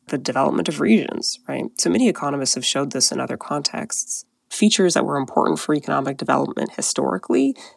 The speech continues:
like, you know, for example, like water routes for trade, right? Those have an impact on where cities form.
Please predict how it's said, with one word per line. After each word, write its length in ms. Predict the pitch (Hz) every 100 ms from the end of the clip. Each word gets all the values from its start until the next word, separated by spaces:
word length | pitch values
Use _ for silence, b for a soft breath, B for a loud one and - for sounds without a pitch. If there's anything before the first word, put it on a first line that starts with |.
| _
like, 160 | 165 214
you 60 | 175
know, 100 | 127
for 140 | 127
example, 420 | 127 - - 131
like 220 | 127 -
water 260 | - 190 160
routes 300 | 92 78 -
for 160 | - -
trade, 420 | - 82 - - _ _ -
right? 140 | - -
Those 440 | - 185 277 359 - -
have 220 | - 202
an 60 | 185
impact 360 | 214 - 202
on 140 | 196 165
where 180 | 139 220
cities 380 | - 285 302
form. 400 | - - - 185